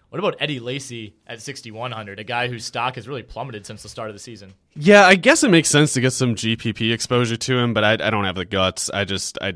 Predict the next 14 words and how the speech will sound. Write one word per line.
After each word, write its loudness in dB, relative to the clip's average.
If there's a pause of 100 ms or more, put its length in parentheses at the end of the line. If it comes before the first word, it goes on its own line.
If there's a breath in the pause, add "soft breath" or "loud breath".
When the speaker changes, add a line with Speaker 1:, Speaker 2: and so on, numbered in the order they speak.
(120)
Speaker 2:
I -4
don't -4
trust -6
him -6
at -6
all. -2
I -2
don't -6
trust -6 (360 soft breath)
him 6
or 6
Starks, 2
and, -2
uh, 0